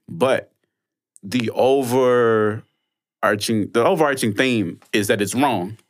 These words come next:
When something happens to a black man,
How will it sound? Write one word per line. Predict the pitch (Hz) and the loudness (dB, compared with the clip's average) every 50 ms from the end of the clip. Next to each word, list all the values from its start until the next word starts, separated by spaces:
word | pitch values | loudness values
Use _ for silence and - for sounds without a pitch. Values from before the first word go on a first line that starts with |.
| _ _ _ _ _ _ _ _ _ _ _ _ _ _ _ - _ _ _ | _ _ _ _ _ _ _ _ _ _ _ _ _ _ _ -20 _ _ _
When | 98 110 110 113 | -2 -2 0 0
something | - 143 131 127 123 | 0 0 2 2 2
happens | 135 131 113 131 123 113 - | 2 0 0 -2 -4 -2 0
to | 131 117 | 0 0
a | 104 | 2
black | 95 120 147 175 - | 2 0 0 0 0
man, | 135 117 113 104 101 101 101 113 120 | -2 -2 0 0 -2 -2 -4 -6 -10